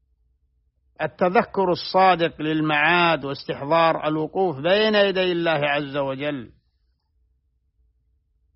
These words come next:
قال الله تعالى بعد أن علمنا أن نستعيذ ب-، به من الزيغ بعد الهدى:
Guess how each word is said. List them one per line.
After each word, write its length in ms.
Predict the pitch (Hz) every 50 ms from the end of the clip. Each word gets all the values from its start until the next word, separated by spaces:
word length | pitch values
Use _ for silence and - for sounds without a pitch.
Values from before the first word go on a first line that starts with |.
| _ _ _ _ _ _ _ _ _ _ _ _ _ _ _
قال 180 | 143 143 143 147
الله 440 | 147 151 151 165 175 165 156 156
تعالى 500 | 151 - 165 156 143 151 170 175 170 165
بعد 280 | 156 143 147 139 147 156
أن 200 | 160 151 160 156
علمنا 680 | 139 143 151 160 160 175 180 175 170 170 170 165 - 156
أن 180 | 165 160 156
نستعيذ 540 | 151 - - - - 165 151 151 170 185 170
ب-، 560 | 160 165 165 156 143 135 147 151 156 - - - _ _ - _ _ _
به 240 | - 180 175 185 180
من 160 | 175 175 175
الزيغ 560 | 175 175 151 135 156 196 190 180 147 160 165
بعد 240 | 160 156 147 147 147
الهدى: 600 | 151 151 139 143 165 175 175 208 214 226 233 -